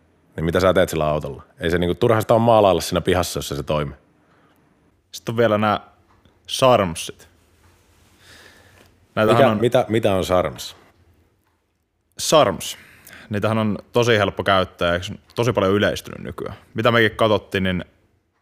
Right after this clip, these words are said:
Speaker 2: R A D yksi nelikymppinen,
Speaker 1: Eli
Speaker 2: sata
Speaker 1: ne on
Speaker 2: euroa kotiin ovelle toimitettuna.
Speaker 1: Eli, eli ne on siis niin kuin, ne on siis niin kuin, onks ne steroideita? Steroideja?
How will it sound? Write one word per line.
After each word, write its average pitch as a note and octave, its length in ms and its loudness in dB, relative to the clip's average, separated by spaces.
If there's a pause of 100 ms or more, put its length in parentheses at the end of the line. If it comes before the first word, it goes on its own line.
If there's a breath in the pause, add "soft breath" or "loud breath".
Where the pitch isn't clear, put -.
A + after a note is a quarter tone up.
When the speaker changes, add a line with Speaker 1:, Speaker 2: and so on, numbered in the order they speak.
(220)
Speaker 2:
R A2+ 60 4
A G2 240 2
D G2 240 0 (240)
yksi G2 220 -6
nelikymppinen, F2 600 -4 (560)
Speaker 1:
Eli G2 100 0
Speaker 2:
sata A2+ 160 4
Speaker 1:
ne A2+ 60 6
on G2+ 60 4
Speaker 2:
euroa G2 300 2
kotiin G2+ 260 -2
ovelle F2+ 180 -2 (200)
toimitettuna. F#2+ 560 -4 (500)
Speaker 1:
Eli, F#2+ 280 0
eli F#2+ 180 2
ne G#2 80 2
on G#2 140 4
siis G2+ 200 2
niin G2 180 2
kuin, F#2+ 260 0 (680)
ne F#2 100 0
on F2+ 80 2
siis F2+ 140 -2
niin F2+ 140 0
kuin, F2+ 300 0 (360)
onks F2+ 180 -6
ne E2+ 60 -2
steroideita? F2+ 840 2 (840)
Steroideja? E2 720 2